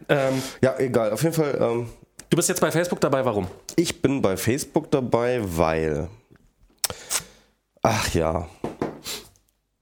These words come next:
Speaker 2: Ich hab das ja irgendwie im letzten Podcast sogar so ein bisschen angekündigt, dass ich da irgendwie
Speaker 1: Dä, dä,
Speaker 2: am
Speaker 1: dä, dä.
Speaker 2: Überle-,
Speaker 1: Ernsthaft?
Speaker 2: am Überlegen war. Ja, klar,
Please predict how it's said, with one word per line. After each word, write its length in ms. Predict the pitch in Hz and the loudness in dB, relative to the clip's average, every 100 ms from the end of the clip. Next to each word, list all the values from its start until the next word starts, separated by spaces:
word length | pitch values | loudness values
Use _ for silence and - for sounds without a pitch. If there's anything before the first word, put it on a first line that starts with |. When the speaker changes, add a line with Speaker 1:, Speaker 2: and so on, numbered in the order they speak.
| _ | _
Speaker 2:
Ich 100 | 95 | 0
hab 80 | 143 | 0
das 100 | 143 | 2
ja 80 | 147 | 0
irgendwie 220 | 123 127 | 0 0
im 160 | 107 104 | 0 0
letzten 240 | - 139 | 0 0
Podcast 380 | - - 131 - | 0 0 0 0
sogar 180 | 110 107 | 0 2
so 80 | |
ein 40 | 104 | 0
bisschen 200 | - 92 | 2 2
angekündigt, 880 | 120 160 - 92 87 123 - - - - | 2 0 0 0 2 -2 -4 -12 -20 -6
dass 180 | - 90 | -2 -2
ich 140 | 104 | 0
da 100 | 104 95 | 0 2
irgendwie 380 | 95 104 98 | 2 0 0
Speaker 1:
Dä, 280 | 101 98 98 95 - | 2 2 0 0 0
dä, 60 | |
Speaker 2:
am 60 | 101 | 2
Speaker 1:
dä, 220 | 120 110 | 2 0
dä. 80 | 110 | 0
Speaker 2:
Überle-, 340 | 98 92 95 | 0 0 0
Speaker 1:
Ernsthaft? 400 | 104 92 - 98 | 0 2 0 0
Speaker 2:
am 140 | 95 98 | 0 0
Überlegen 480 | 101 113 123 165 85 | 0 2 0 0 2
war. 160 | 104 | 2
Ja, 120 | 85 82 | 0 -2
klar, 300 | - - | -2 -2